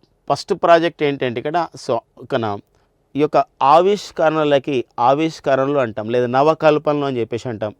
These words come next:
ఈ నూతన ఒరవడిని సృష్టించే సాంకేతికతకు సపోర్ట్ చేయాలి, పరిశోధన చేయాలి. అంతేకాకుండా స్కో-, స్కిల్ డెవలప్‌మెంట్, నైపుణ్యాల అభివృద్ధి ఎలా చేయాలి, అంతేకాకుండా భవిష్యత్తులో వచ్చే సాంకేతికతను మనం ఎలా పట్టుకోవాలి,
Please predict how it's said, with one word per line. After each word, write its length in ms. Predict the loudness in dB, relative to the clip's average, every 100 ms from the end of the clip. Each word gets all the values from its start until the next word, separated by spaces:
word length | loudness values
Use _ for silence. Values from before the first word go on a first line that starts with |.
| -12
ఈ 120 | -8
నూతన 480 | -6 -4 -2 -2 -2
ఒరవడిని 600 | 0 2 2 0 -2 -6
సృష్టించే 520 | -8 -12 -10 -6 -6
సాంకేతికతకు 840 | -4 -4 -4 -6 -8 -6 -6 -8 -8
సపోర్ట్ 500 | -6 -4 -6 -4 -4
చేయాలి, 300 | -4 -6 -14 _
పరిశోధన 500 | 2 2 2 0 0 0 0
చేయాలి. 360 | 0 0 -6 -10
అంతేకాకుండా 920 | -4 2 4 4 0 0 2 2 0 -6 _ _ _
స్కో-, 260 | -12 -2 -2
స్కిల్ 400 | -2 0 2 4
డెవలప్‌మెంట్, 460 | 6 6 2 -4 -2
నైపుణ్యాల 720 | -2 0 -2 -2 2 4 4
అభివృద్ధి 380 | 4 2 0 2
ఎలా 160 | 2
చేయాలి, 360 | 0 -2 -4 -4
అంతేకాకుండా 380 | -2 0 -2 -4
భవిష్యత్తులో 680 | 0 2 2 -2 -2 0
వచ్చే 260 | 0 0 -8
సాంకేతికతను 800 | -4 -4 -4 -6 -8 -8 -8 -8
మనం 160 | -8 -6
ఎలా 160 | -6
పట్టుకోవాలి, 520 | -6 -8 -10 -10 -10